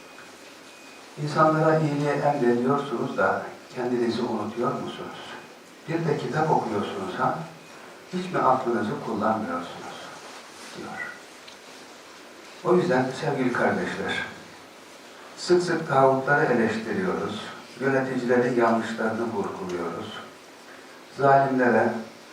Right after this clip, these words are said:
batıl zihniyet sahiplerine çatıyoruz. Bugün gelin iğneyi kendimize biraz batıralım. Kendimizi unutmadığımızı,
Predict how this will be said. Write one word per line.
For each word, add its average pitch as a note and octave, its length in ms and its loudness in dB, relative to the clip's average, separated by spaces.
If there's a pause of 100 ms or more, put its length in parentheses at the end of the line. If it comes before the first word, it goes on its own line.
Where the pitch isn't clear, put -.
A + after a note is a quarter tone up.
(160)
batıl B2+ 400 4
zihniyet B2 480 2
sahiplerine G#2+ 760 0
çatıyoruz. F2+ 640 -6 (1400)
Bugün D#3 240 -2 (1200)
gelin A#2+ 340 2 (120)
iğneyi B2 380 2
kendimize A#2+ 600 2
biraz A#2 300 0
batıralım. - 540 -4 (880)
Kendimizi D3 460 -2
unutmadığımızı, A#2 1040 0